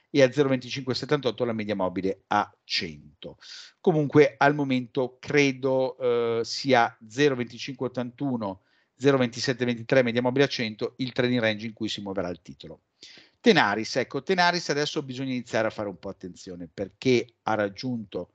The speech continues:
dei target di prezzo molto importanti, c'è ancora la possibilità di quindici e ventitré, micro gap qu-, quindici e ventiquattro e mezzo, poi al limite quindici e sessanta,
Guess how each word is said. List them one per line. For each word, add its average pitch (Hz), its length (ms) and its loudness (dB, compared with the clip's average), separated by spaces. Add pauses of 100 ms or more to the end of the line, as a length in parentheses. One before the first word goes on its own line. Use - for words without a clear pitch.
(440)
dei 98 220 -8
target 107 560 2
di 92 120 -16
prezzo 110 460 -2
molto 110 340 -8
importanti, 107 920 -2
c'è - 160 -6
ancora 110 340 -2
la 104 100 0
possibilità 104 520 -4
di 101 180 -8
quindici 113 340 -6
e - 20 -6
ventitré, 104 460 0
micro 104 280 -8
gap 107 280 -2
qu-, - 180 -10
quindici 107 320 -10
e 98 40 -16
ventiquattro 104 540 -4
e 104 40 -6
mezzo, 104 480 -2 (420)
poi 110 120 -2
al 107 60 -2
limite 107 320 -2
quindici 117 380 -2
e 95 40 -2
sessanta, 120 960 2